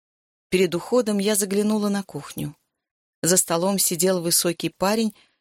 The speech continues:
со светлыми волосами до плеч, ковырял вилкой остывшие макароны. Под столом лежал Кокер, распластав грустную морду на безразмерной ступне парня.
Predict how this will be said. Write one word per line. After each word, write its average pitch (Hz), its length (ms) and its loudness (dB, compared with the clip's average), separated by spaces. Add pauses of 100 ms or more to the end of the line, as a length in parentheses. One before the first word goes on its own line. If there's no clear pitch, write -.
(140)
со - 160 0
светлыми 226 460 2
волосами 175 560 0
до 147 160 -2
плеч, 185 480 -2 (440)
ковырял 233 440 2
вилкой 214 520 -2
остывшие 170 600 -4
макароны. - 580 -6 (540)
Под 165 120 0
столом 170 440 0
лежал 156 380 -2
Кокер, 202 520 -4 (340)
распластав 196 800 0 (140)
грустную 175 560 0
морду 226 460 2
на 214 260 0
безразмерной 196 1000 0
ступне 170 680 -2
парня. 117 460 -8